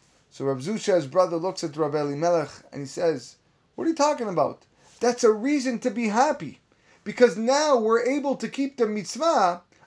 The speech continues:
of refraining from learning and praying in the presence of a bad smell. So you gotta be happy." So Rabbi Elimelech listened to this and he realized that his brother was right. So they began to dance and dance around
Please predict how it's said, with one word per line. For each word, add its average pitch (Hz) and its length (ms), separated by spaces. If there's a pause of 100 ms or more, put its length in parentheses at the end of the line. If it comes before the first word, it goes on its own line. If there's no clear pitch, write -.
of 202 220
refraining 277 880
from 247 340
learning 311 440
and 254 140
praying 277 640 (200)
in 262 120
the 277 80
presence 302 460
of 277 100
a 285 60
bad 330 280
smell. 370 460 (340)
So - 140
you 285 40
gotta 339 140
be 392 100
happy." 349 500 (760)
So - 160
Rabbi 147 160
Elimelech 180 640
listened 220 360
to 170 100
this 143 380 (440)
and 156 120
he 170 80
realized 185 440
that 175 120
his 165 80
brother 208 240
was 196 160
right. 196 320 (540)
So - 120
they 185 120
began 202 380
to 233 100
dance 247 460
and 214 140
dance 247 340
around 254 640